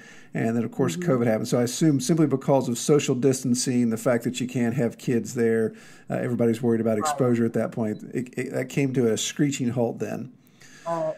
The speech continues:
Speaker 2: a screeching halt. And we had, uh, twelve horses, um, you know, probably thirty, uh,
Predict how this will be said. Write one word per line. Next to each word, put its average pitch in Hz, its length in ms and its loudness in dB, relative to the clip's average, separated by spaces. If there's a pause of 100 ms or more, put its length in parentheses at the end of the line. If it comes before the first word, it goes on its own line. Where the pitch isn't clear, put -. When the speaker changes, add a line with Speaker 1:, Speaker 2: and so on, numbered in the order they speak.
(100)
Speaker 2:
a 160 80 -4
screeching 202 560 -2
halt. 139 360 -4
And 160 160 -2
we 180 180 4
had, 151 420 0 (120)
uh, 151 180 -8 (120)
twelve 185 240 2
horses, 175 500 -2 (840)
um, 147 520 -8 (240)
you 160 100 -8
know, 143 120 -8
probably 151 600 -4 (680)
thirty, 165 480 2 (540)
uh, 143 300 -8